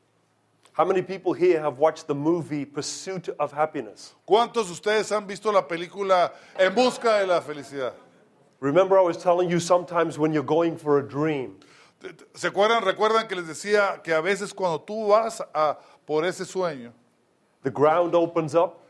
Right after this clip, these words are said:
Speaker 2: que el, el suelo se abre,
Speaker 1: And things get even worse.
Speaker 2: y que las cosas empeoran?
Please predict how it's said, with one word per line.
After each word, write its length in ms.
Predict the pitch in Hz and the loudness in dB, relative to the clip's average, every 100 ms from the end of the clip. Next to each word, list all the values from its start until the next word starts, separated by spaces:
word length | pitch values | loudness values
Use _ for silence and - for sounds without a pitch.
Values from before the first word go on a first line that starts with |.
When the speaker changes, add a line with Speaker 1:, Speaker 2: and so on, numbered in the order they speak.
| _ | _
Speaker 2:
que 140 | 151 | -4
el, 340 | 143 135 139 135 | -4 -6 -6 0
el 500 | 143 135 135 123 117 | 0 0 -4 -12 -16
suelo 360 | - 185 208 180 | -4 -2 0 -2
se 160 | 156 | -4
abre, 320 | 139 139 175 214 _ _ _ - | -4 -4 -6 -14 _ _ _ -4
Speaker 1:
And 220 | 135 127 135 | -2 -2 0
things 280 | 160 156 | 0 0
get 240 | 127 156 - | -2 -4 -4
even 360 | 185 160 156 131 | -6 -2 -2 2
worse. 540 | 180 185 113 - - - | 2 2 -4 -10 -16 -16
Speaker 2:
y 80 | 156 | -2
que 160 | 165 | 2
las 220 | 160 143 | 2 0
cosas 400 | - 190 185 190 160 | 0 0 2 -2 -2
empeoran? 720 | 135 113 151 151 160 170 | -8 -2 0 2 0 -2